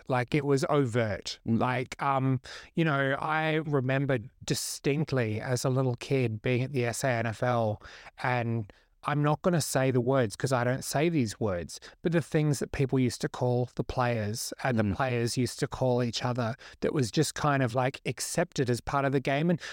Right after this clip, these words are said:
Speaker 1: look, I'm not saying that the A F L haven't taken steps and haven't tried to rectify this. You know, they have brought, um, sexual,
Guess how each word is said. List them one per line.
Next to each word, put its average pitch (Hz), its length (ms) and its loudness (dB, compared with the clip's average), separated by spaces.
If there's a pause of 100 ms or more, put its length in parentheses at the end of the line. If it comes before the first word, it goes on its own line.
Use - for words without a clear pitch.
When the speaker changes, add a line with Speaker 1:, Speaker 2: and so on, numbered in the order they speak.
(120)
Speaker 1:
look, 180 260 2
I'm 185 160 0
not 190 220 2
saying 190 260 2
that 160 100 -2
the 151 120 -2
A 135 160 2
F 127 140 -2
L 131 140 2
haven't 135 540 -2
taken 127 360 0
steps 123 360 -4
and - 100 -10
haven't 135 380 -2
tried 131 300 -2
to 123 100 -2
rectify 135 500 0
this. 156 260 2
You 151 60 4
know, 131 100 4
they 131 100 0
have 139 480 -2
brought, 131 400 2 (420)
um, 123 220 0
sexual, 127 680 2